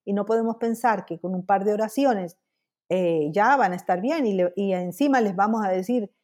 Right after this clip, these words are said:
"Si no te levantes porque no tienes fe o porque eres vagabunda o vagabundo y no te esfuerzas para hacerlo". Pues claro que Dios lo puede hacer y lo puede sanar instantáneamente, pero estos daños vienen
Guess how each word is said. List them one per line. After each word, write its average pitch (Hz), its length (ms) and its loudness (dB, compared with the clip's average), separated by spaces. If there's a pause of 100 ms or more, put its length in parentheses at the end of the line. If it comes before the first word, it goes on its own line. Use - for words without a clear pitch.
(120)
"Si - 160 -6
no 202 140 -4
te 269 100 4
levantes 269 400 2
porque 240 200 -2
no 196 120 -2
tienes 208 320 -2
fe 262 220 6
o 214 80 0
porque 185 240 -2
eres 214 160 -2
vagabunda 202 640 2
o - 20 6
vagabundo 185 640 2 (260)
y 180 500 -4 (160)
no 196 280 -2
te 208 120 -4
esfuerzas 247 580 2
para 185 160 0
hacerlo". 190 480 -4 (680)
Pues 196 220 -2
claro 311 300 2
que 302 100 -2
Dios 254 160 2
lo 240 160 4
puede 202 220 2
hacer 294 260 0
y 339 60 4
lo 233 120 4
puede 208 220 2
sanar 202 300 0
instantáneamente, 214 1120 -2
pero 175 140 2
estos 208 280 0
daños 285 480 0
vienen 226 520 -2